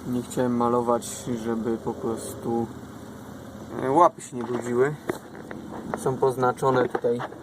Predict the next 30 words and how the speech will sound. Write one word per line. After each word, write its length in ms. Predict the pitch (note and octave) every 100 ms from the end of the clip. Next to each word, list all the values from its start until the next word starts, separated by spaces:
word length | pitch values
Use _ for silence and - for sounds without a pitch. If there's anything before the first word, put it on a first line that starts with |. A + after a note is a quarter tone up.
| - - - - -
czy 80 |
nam 120 | B2 A#2+
się 120 | -
koło 280 | - B2 A#2+
nie 140 | A#2
obraca. 600 | A2+ A#2+ A#2+ - C3+ D3+ - - - - - - - - - - - -
E, 440 | A#2+ A#2+ A#2 A#2
ta 100 | B2+
jedna 360 | B2 B2 A#2 A2+
jest 220 | A2+ A#2
nowa 520 | A#2+ A#2 A2+ B2 D3 E3+ - - C3+
i 40 |
nowa 280 | B2 A2+ A2+
szpilka, 500 | - B2 A2+ B2 C3+ - -
stara 280 | - A2+ A2+
się 80 | -
chyba 200 | A#2 A2
tylko 240 | A2+ -
została 240 | G#2 - G#2+
nakrętka. 600 | G#2+ A2+ A2 - C3 D#3 - - - - - - - - - - - - - -
E, 260 | C3 C#3+
żałuję, 320 | F#3+ A3 D#3
że 60 | B2
nie 120 | B2+
wymieniłem 300 | A#2+ B2+ B2+
też 100 | B2+
nakrętek, 480 | B2 A#2 C#3 C3+ B2
bo 120 | A#2
niestety 520 | B2 A#2 C3+ - B2 A#2+ - - - - B2
dwie, 720 | B2 A#2+ B2 C3 C3+ C3+ C3